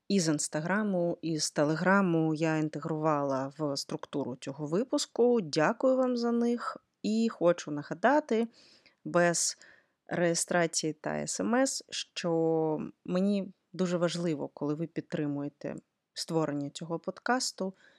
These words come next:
питаннями, реакціями, коментарями. Дякую тим, хто написав про Гаррі Поттера.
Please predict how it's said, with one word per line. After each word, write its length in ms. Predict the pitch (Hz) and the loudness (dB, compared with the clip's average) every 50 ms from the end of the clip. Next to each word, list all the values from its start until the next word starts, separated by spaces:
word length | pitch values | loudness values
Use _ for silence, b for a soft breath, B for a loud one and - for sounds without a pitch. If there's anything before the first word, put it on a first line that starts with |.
| b b b b b _ _ | b b b b b _ _
питаннями, 680 | - - - - 226 247 247 240 226 202 190 180 175 160 | -12 -4 0 2 4 4 4 4 4 2 0 -2 -2 -2
реакціями, 1080 | 147 147 151 175 180 - - - - 160 160 165 160 160 156 156 160 160 160 156 156 - | -2 0 0 -2 -2 -4 -8 -6 -4 -2 -2 -2 -2 -2 -2 -2 -2 -2 -2 -4 -6 -6
коментарями. 1000 | - 147 151 151 147 147 - 151 147 156 170 190 214 214 202 196 190 190 185 175 | -6 -6 -4 -4 -6 -6 -6 -6 -4 -2 -2 0 0 0 0 -2 -2 -4 -6 -6
Дякую 440 | 180 160 170 170 170 - - 156 156 - | -2 0 0 0 -2 -4 -8 -10 -10 -8
тим, 200 | _ 151 156 156 | _ -4 -4 -4
хто 520 | 151 - _ _ 156 147 147 147 147 143 143 - _ _ _ _ _ _ | -6 -10 _ _ -6 -4 -4 -4 -6 -8 -10 -14 _ _ _ _ _ _
написав 720 | - 147 147 139 - 156 - - - 156 151 147 - - - _ _ _ _ _ _ _ _ | -10 -10 -10 -10 -8 -8 -6 -4 -4 -4 -6 -6 -10 -18 -20 _ _ _ _ _ _ _ _
про 440 | - 147 135 143 143 143 139 139 139 | -12 -10 -6 -6 -4 -4 -4 -6 -6
Гаррі 220 | - 151 143 - | -6 -6 -8 -8
Поттера. 520 | 139 - _ 190 202 - - 180 165 170 | -10 -10 _ -8 -8 -6 -6 -6 -6 -6